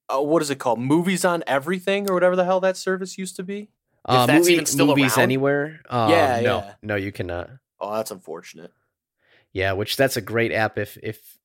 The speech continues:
Speaker 2: if, uh, any of y'all have not heard of that, Movies Anywhere. It's a, like, completely legal app that allows you to connect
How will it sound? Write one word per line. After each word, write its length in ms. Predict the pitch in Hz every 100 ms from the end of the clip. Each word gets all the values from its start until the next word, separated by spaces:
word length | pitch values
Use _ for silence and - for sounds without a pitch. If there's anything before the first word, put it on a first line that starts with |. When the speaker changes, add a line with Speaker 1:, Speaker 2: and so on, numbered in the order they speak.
| _
Speaker 2:
if, 300 | - 113 - 92
uh, 200 | 90 87
any 200 | 110 107
of 80 | 101
y'all 300 | 101 98 95
have 160 | 98
not 160 | 104 87
heard 160 | 113 101
of 60 |
that, 180 | 101 95
Movies 280 | 107 110 101
Anywhere. 540 | 104 101 101 98 95 -
It's 320 | 113 104 - -
a, 240 | 113 104
like, 300 | 98 104 -
completely 500 | - 110 147 123 131
legal 560 | 117 123 117 120 113 107 _ _ _ _
app 260 | 117 117 -
that 200 | - 107
allows 500 | - 101 101 113 113
you 220 | 110 110 98
to 300 | - - 107
connect 580 | - 117 110 117 -